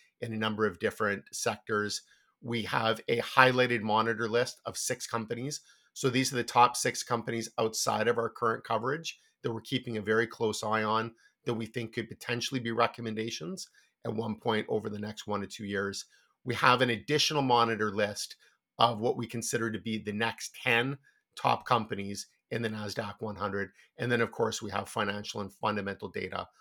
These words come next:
on the entire group of companies, um, that just came out, uh, about a week ago. So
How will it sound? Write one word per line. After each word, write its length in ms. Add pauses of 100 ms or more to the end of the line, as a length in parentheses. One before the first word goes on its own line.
(280)
on 140
the 60
entire 320
group 400
of 120
companies, 600 (360)
um, 460 (160)
that 260
just 220
came 220
out, 320 (420)
uh, 140
about 180
a 40
week 280
ago. 320
So 500